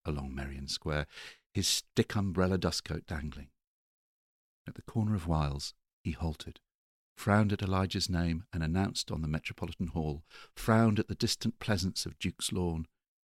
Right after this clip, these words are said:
His eyeglass flashed frowning in the sun. With rat's teeth bared, he muttered, "Coactus volui." He strode on for Clare Street, grinding his fierce word.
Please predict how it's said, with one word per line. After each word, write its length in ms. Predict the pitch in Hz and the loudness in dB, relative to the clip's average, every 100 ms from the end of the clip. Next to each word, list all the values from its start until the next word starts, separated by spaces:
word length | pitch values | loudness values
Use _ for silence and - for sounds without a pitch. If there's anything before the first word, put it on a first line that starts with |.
| _ - | _ -10
His 140 | 85 - | -10 -4
eyeglass 560 | 92 87 87 80 85 - | -2 -2 -2 -2 -2 -4
flashed 460 | - 82 - - | -6 -6 -6 -10
frowning 500 | - - 90 87 82 | -10 -6 -2 0 0
in 100 | 82 | 0
the 100 | 80 | 0
sun. 380 | - 80 73 71 _ _ _ _ _ - | 0 -2 -4 -6 _ _ _ _ _ -14
With 160 | - | -10
rat's 360 | 123 80 - - | -6 -4 -2 -4
teeth 320 | - 85 - | -4 -8 -2
bared, 400 | 78 76 73 - _ _ _ - | 0 0 -2 -6 _ _ _ -4
he 100 | 78 | -2
muttered, 440 | 71 - - 71 _ _ _ _ _ _ - | -2 -4 -6 -8 _ _ _ _ _ _ -10
"Coactus 720 | - 76 - - 71 - - - - | -4 -4 -4 -4 -2 2 0 -2 -2
volui." 580 | 76 69 69 65 67 - _ _ _ _ _ _ _ _ _ - | 0 2 -2 -4 -10 -14 _ _ _ _ _ _ _ _ _ 0
He 80 | 101 | 2
strode 380 | - - 95 90 | 4 6 6 6
on 180 | 87 | 2
for 120 | 80 90 | 0 -6
Clare 280 | - 78 | -4 -4
Street, 320 | 76 - - - _ _ - | -4 -8 -12 -16 _ _ 2
grinding 500 | 98 101 95 87 76 | 4 6 4 4 0
his 160 | 78 | -2
fierce 380 | - 85 76 - | -2 0 0 -2
word. 360 | 82 76 67 | -2 -4 -6